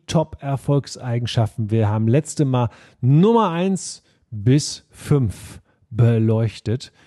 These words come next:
und machen direkt weiter mit Nummer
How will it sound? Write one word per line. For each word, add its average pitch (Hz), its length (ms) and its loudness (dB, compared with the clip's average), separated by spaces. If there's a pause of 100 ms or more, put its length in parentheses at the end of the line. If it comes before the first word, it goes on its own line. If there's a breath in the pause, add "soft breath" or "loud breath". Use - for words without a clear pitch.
(280 soft breath)
und 101 400 -4
machen 107 380 -2 (260)
direkt 143 800 -2
weiter 113 680 -2
mit 110 520 0
Nummer 113 680 0